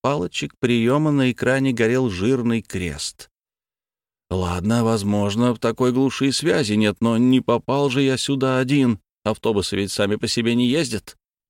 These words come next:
Я обошёл его со всех сторон и убедился, что это не галлюцинация. Комья грязи на днище, кое-где виднеющаяся ржавчина,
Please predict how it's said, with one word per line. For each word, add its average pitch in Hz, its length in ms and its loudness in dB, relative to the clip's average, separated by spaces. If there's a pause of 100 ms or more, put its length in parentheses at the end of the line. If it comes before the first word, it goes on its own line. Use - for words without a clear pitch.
(100)
Я 101 220 0
обошёл 139 560 -2
его 139 300 0
со 127 180 -4
всех - 280 -4
сторон 131 400 -2
и - 140 -2
убедился, 123 540 0
что - 300 -4
это 113 300 0
не 107 200 2
галлюцинация. 104 880 -4 (280)
Комья 107 280 4
грязи 101 400 -2
на 113 140 0
днище, 110 460 -4 (420)
кое-где 104 460 2
виднеющаяся 98 880 -2
ржавчина, 110 760 -4